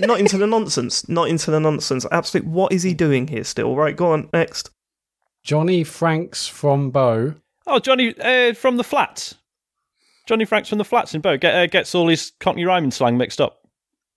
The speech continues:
Speaker 2: Must be that guy.
Speaker 3: So we
Speaker 2: Um,
Speaker 3: say, like,
Speaker 2: I don't
Speaker 3: apple
Speaker 2: think
Speaker 3: and
Speaker 2: I'm an
Speaker 3: stairs, desk.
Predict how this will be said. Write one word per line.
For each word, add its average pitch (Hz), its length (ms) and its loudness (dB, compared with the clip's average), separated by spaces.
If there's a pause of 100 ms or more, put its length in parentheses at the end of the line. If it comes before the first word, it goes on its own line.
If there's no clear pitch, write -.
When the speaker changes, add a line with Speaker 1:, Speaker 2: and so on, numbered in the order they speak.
(140)
Speaker 2:
Must 110 160 -6
be 131 100 0
that 139 260 -2 (180)
guy. 139 260 0 (360)
Speaker 3:
So - 100 -4
we 147 80 6
Speaker 2:
Um, 151 60 4
Speaker 3:
say, 143 100 4
like, 131 220 2
Speaker 2:
I 175 160 4
don't - 80 4
Speaker 3:
apple 220 80 0
Speaker 2:
think 190 140 4
Speaker 3:
and 127 80 4
Speaker 2:
I'm 147 60 4
an 143 60 -2
Speaker 3:
stairs, 131 580 0 (520)
desk. - 400 -2